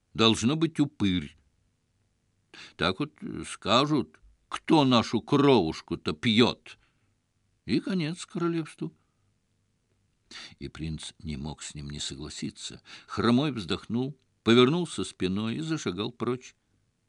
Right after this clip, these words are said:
"Эй, а что взамен-то попросишь?" Хромой не отвечал, только вроде бы стал меньше ростом, но, приглядевшись, Жихарь понял, что фигура в чёрном плаще с каждым шагом всё глубже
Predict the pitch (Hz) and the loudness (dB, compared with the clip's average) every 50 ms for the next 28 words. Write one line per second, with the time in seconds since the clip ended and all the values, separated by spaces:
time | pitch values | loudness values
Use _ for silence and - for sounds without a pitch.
0 | _ _ - - - - - 135 185 196 185 147 87 - - _ _ _ _ _ | _ _ -20 -20 -12 -2 2 4 4 6 6 4 2 -2 -6 _ _ _ _ _
1 | _ _ - - - 151 156 147 127 160 175 202 208 185 160 180 156 151 151 127 | _ _ -8 -4 -2 0 0 2 2 2 2 4 2 2 2 2 0 0 0 0
2 | - 127 123 101 - - 78 65 - - - _ _ _ _ _ _ _ _ _ | 2 2 2 2 2 -2 -6 -8 -8 -10 -16 _ _ _ _ _ _ _ _ _
3 | _ _ _ _ _ _ _ _ _ - - - 87 92 92 87 87 82 80 82 | _ _ _ _ _ _ _ _ _ -10 -6 -4 -2 -2 -2 -2 -2 -2 -4 -6
4 | 80 - 78 76 - - 123 127 131 135 _ _ _ _ - _ _ - 135 147 | -6 -6 -8 -10 -6 -6 -6 -6 -6 -8 _ _ _ _ -20 _ _ 4 4 4
5 | 131 123 - 143 127 117 120 131 151 165 151 147 117 113 107 - - - 110 104 | 4 4 2 2 2 4 4 2 2 2 0 0 -2 -2 -2 -2 -4 -2 -2 0
6 | 104 98 98 104 104 95 - - 95 85 73 87 117 139 - - - - 120 123 | 0 0 0 0 -2 -4 -4 -6 -6 -4 -4 -4 -4 -4 -6 -8 -10 -12 -12 -12
7 | - - - - _ - 113 131 131 - 156 147 143 151 160 156 185 185 170 - | -14 -18 -20 -14 _ 2 4 4 4 4 4 4 4 4 4 4 4 2 2 0
8 | - 147 127 - 98 82 - 151 160 - 139 123 - _ - 131 147 143 135 131 | -2 -4 -4 -2 -4 -2 -2 -4 -4 -4 -6 -8 -6 _ -6 -4 -4 -4 -6 -10
9 | 123 120 - - - 92 - - 98 101 147 175 170 - 135 - - - 104 104 | -12 -14 -12 -8 -8 -6 -4 -4 -4 -4 -2 -4 -4 -4 -4 -8 -6 -4 -4 -4
10 | 95 85 85 78 - - 60 69 - - - - - 57 53 - - - 73 85 | -4 -4 -6 -8 -8 -8 -8 -10 -8 -10 -12 -12 -10 -10 -10 -12 -12 -8 -6 -6
11 | 90 78 - 76 71 65 - - 80 78 67 - 60 110 104 - - - 69 - | -6 -6 -8 -10 -12 -12 -10 -8 -6 -6 -6 -8 -12 -14 -16 -16 -14 -14 -12 -12
12 | 113 123 139 107 135 156 147 135 127 - 117 117 117 | -12 -10 -8 -6 -6 -6 -8 -10 -14 -16 -14 -14 -14